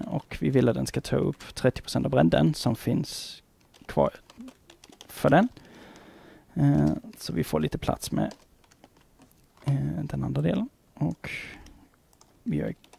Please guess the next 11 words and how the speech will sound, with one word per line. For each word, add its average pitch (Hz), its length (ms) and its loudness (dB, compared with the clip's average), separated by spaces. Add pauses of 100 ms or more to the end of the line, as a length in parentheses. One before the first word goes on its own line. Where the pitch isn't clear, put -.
(260)
typ - 240 0
samma 175 380 10
för 139 200 -2
col - 320 -4 (480)
två. 262 260 4 (1120)
Och - 100 -6
då 139 60 2
vill 101 100 0
vi 131 60 0
då - 100 0
ha, - 280 -4